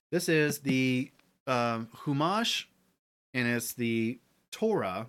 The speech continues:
It's not the whole Tanakh, but it's the Torah and the five Megillos. One thing I like about it is I can help practice my Hebrew, because on one page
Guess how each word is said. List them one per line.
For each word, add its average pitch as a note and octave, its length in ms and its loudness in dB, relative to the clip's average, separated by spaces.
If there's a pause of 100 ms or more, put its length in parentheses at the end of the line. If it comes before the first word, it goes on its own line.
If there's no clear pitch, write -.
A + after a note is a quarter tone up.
(120)
It's - 120 -14
not A#2+ 220 -4
the A#2 80 -6
whole C3+ 160 -4
Tanakh, A#2+ 380 -2
but A#2+ 100 -4
it's A2+ 80 -8
the G2+ 80 -16
Torah A2+ 500 -2 (460)
and A#2 160 0
the A2+ 40 -2
five B2+ 260 0
Megillos. A#2+ 600 0 (1000)
One B2 160 -4
thing B2+ 180 -4
I C3+ 120 -4
like D3 200 0
about G#2+ 300 -4
it A#2+ 80 0
is A2+ 100 -10
I A2 60 -6
can A2+ 140 -8
help B2 280 -2 (480)
practice C3+ 460 0
my A#2 580 -2 (320)
Hebrew, C#3 460 -2
because A#2 400 -4
on A2 160 -6
one F#3 180 -2
page C3 480 -4